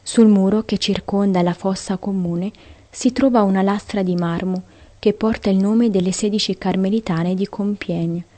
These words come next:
con la data del loro martirio e questa breve iscrizione: "Beati qui in Domino morientur."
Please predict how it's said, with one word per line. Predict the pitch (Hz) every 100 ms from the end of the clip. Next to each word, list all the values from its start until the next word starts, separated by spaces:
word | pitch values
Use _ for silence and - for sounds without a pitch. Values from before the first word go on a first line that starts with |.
| - - - _ _ -
con | 202
la | 190
data | 185 185 196 196
del | 175 175
loro | 185 180
martirio | 180 185 - - 165 175 220 - - - -
e | 254
questa | 254 247 - 247
breve | 180 170 196
iscrizione: | - - - 233 - - 180 165 170 170 - _ _ - - - - -
"Beati | 180 190 196 208 208 190
qui | - 202 220
in | 208 202
Domino | 190 208 208 202
morientur." | 196 185 196 185 180 175 180 175